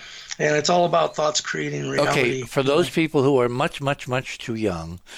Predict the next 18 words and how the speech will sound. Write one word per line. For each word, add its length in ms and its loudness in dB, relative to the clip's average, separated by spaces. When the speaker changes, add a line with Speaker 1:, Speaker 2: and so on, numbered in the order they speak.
Speaker 2:
to 80 0
Speaker 1:
Mm-hmm. 100 4
Speaker 2:
even 200 2
know 180 2
who 180 2
Seth 440 -2
is, 580 2
give 180 0
us 160 0
a 120 2
thumbnail 640 -4
sketch. 400 -4
Who 100 -4
was 160 -2
Seth, 320 2
and 180 -4
why 240 2
did, 320 -2